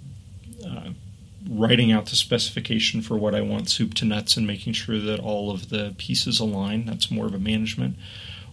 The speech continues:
Or am I inspiring people to solve this problem in a creative way? I would much rather be that facilitator and leader. I've found that that's really, um,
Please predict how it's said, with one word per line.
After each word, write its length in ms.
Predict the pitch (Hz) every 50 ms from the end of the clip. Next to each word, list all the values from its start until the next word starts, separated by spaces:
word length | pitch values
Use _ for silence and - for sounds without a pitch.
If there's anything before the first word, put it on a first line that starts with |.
| - -
Or 220 | 113 113 110 104
am 140 | - 113 104
I 200 | 104 101 101 101
inspiring 760 | 104 107 113 - 120 113 - - 123 113 113 110 107 104 101
people 420 | - - - 120 - - 117 104 107
to 500 | - - - 113 107 101 101 98 98 98
solve 280 | - - - 104 98 95
this 100 | 101 -
problem 320 | - - 117 107 107 107
in 80 | 101 98
a 40 |
creative 380 | 95 - - 113 107 98 98 92
way? 340 | 98 110 110 107 117 113 - - - - - - - - -
I 60 | 120
would 140 | 113 98 -
much 280 | 107 107 113 110 -
rather 180 | 117 110 101 98
be 120 | 92 101 104
that 160 | 104 104 -
facilitator 680 | - - - - - 113 104 - - - - 104 101
and 120 | 101 101 101
leader. 300 | 104 101 - - - - - - - - - - -
I've 180 | 117 104 90 -
found 280 | - 117 107 104 101
that 100 | 95 95
that's 240 | - 110 107 - - -
really, 400 | 107 98 98 98 95 90 90 - - - - - - - - - - -
um, 180 | 107 98 101